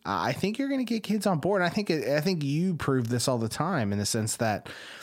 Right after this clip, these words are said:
you know, you bring out picture books and you do a bunch of different stuff, but you have high engagement, and that becomes something that, uh, i-, i-, it's, it's hard to teach and deconstruct. Like you said, you were like, "I don't,"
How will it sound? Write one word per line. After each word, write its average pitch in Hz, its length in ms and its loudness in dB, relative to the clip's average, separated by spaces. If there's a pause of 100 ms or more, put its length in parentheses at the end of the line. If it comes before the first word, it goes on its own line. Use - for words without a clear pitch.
(240)
you 120 140 0
know, 107 140 2
you 131 280 0
bring 131 300 0
out 110 160 0
picture 117 320 -2
books 120 320 -2
and 120 120 0
you 120 100 2
do 120 100 2
a 110 60 0
bunch 117 240 0
of 110 60 -2
different 107 260 -2
stuff, 123 400 -2
but 113 260 -2
you 185 160 -2
have 262 400 -2
high 92 220 0
engagement, 95 720 -4
and 110 100 -2
that 120 120 0
becomes 117 600 -2 (640)
something 117 440 -2
that, 107 360 2
uh, 95 420 0 (460)
i-, 95 40 -6
i-, - 40 -2
it's, 120 520 -4
it's 165 200 0
hard 269 380 2
to 196 120 2
teach - 440 0
and 120 120 0
deconstruct. 160 600 2
Like 120 180 0
you 110 80 0
said, 117 420 2
you 127 120 2
were 139 100 2
like, 120 200 2
"I 151 80 6
don't," 170 240 2